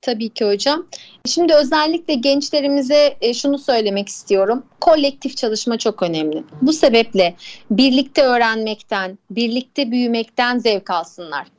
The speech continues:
Kendi yolculuğunu paylaşan, değişime ve dönüşüme açık olan bireyleri kendilerine rol model alsınlar. Tek düze olana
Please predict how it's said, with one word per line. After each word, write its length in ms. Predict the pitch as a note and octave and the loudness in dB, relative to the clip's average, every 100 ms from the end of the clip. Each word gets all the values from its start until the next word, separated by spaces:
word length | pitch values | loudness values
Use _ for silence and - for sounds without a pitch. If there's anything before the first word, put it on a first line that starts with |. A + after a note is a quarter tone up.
| _ _ _ - | _ _ _ 0
Kendi 360 | C4 C4 C4+ | 2 2 2
yolculuğunu 680 | C#4+ C4+ B3+ C4 C4 B3+ B3+ | 2 2 0 -2 -2 -2 -2
paylaşan, 760 | B3 A#3 A#3 A3+ - G#3+ G3 G3+ - | -2 -2 0 -4 -2 -4 -4 -10 -6
değişime 600 | G#3 A#3 A#3+ - C4+ C#4 | -2 -2 -2 -2 0 2
ve 160 | C4+ A#3+ | 2 0
dönüşüme 420 | B3 A#3+ C4+ B3 | 0 -2 0 -2
açık 400 | - B3+ - - | 0 -2 -2 0
olan 380 | C4 A#3 A#3 B3 - | 2 4 0 -4 -2
bireyleri 580 | G#3+ A#3+ A#3 A3+ A3+ B3+ | 2 4 2 2 0 0
kendilerine 720 | B3 A3+ A3 A3 G#3+ A#3+ G#3+ | -2 0 0 0 0 0 2
rol 260 | A#3 B3 | 2 2
model 360 | A3+ G3 F3+ E3 | 0 -2 -2 -2
alsınlar. 540 | D#3 - - C#3 F#2+ - _ - - _ _ | -4 -8 -18 -10 -10 -10 _ -20 -20 _ _
Tek 280 | F#4 G4 - | -2 -2 -2
düze 200 | D4+ C4+ | 0 4
olana 540 | C#4+ C4 C4 C#4 F#4 | 4 4 2 0 -4